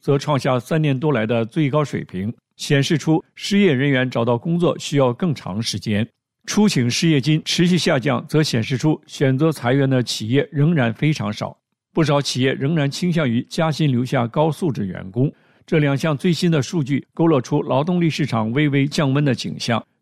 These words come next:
但是仍然没有出现危及美国经济的劳动力裂痕。数据显示，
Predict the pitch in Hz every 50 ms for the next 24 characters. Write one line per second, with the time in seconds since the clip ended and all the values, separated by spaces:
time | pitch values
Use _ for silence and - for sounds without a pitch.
0 | _ - 160 160 147 - 165 147 139 - - 139 156 190 196 165 151 147 139 143
1 | 165 131 107 98 - - 160 143 147 160 131 - - 165 165 160 127 160 160 135
2 | 113 101 101 120 120 120 - 170 165 165 147 151 120 123 113 110 107 104 104 107
3 | 123 127 180 165 165 160 147 123 151 156 117 - - 87 90 98 - - _ _
4 | _ _ _ _ - - 202 175 147 147 127 - - - - - - 135 131 -